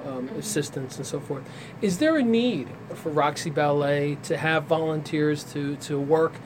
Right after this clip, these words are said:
Speaker 1: performances, to help out around the, the dance studio, or, or to participate in some other capacity?
Speaker 2: Oh, very much so. We, we couldn't do it without the volunteers. There are at least a hundred who help us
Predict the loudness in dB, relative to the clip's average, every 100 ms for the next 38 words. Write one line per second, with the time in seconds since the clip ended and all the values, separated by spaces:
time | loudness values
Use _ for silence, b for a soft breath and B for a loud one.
0 | B B -6 0 2 2 0 -2 -2 -2
1 | -4 4 4 6 4 4 0 -2 0 2
2 | 2 0 -4 -6 -6 -6 -4 0 0 0
3 | -4 -6 -2 -2 0 2 4 4 0 B
4 | B B 6 8 6 4 4 2 0 2
5 | 2 2 0 -2 -2 -2 0 0 2 0
6 | -4 -6 -4 -4 -6 -12 -14 -12 -2 0
7 | 0 0 0 0 -4 -6 -6 -6 -4 -4
8 | -4 -6 -6 -6 -6 -8 -10 -6 -6 -6
9 | -10 -10 -2 0 0 -2 -4 -6 -10 -10
10 | -12 -12 -10 -10 -12 -6 -4 -2 -6 -6
11 | -6 -6 -12 B B B B 2 4 0
12 | -2 -4 -4 -4 -4 -4 -8 -12 -6 -4
13 | -4 -6 -6 -8